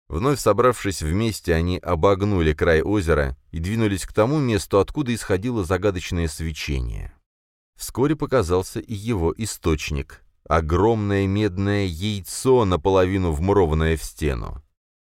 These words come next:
Две изогнутые двери по бокам его были раздвинуты и высоко подняты, словно пара металлических крыльев.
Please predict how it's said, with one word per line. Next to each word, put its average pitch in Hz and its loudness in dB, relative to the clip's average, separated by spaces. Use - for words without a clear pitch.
Две 80 -2
изогнутые 78 0
двери 73 -2
по 71 -2
бокам 76 0
его 69 -2
были 67 -4
раздвинуты 71 -4
и 76 0
высоко 98 -2
подняты, 123 0
словно 117 0
пара 123 0
металлических 104 -2
крыльев. 73 -4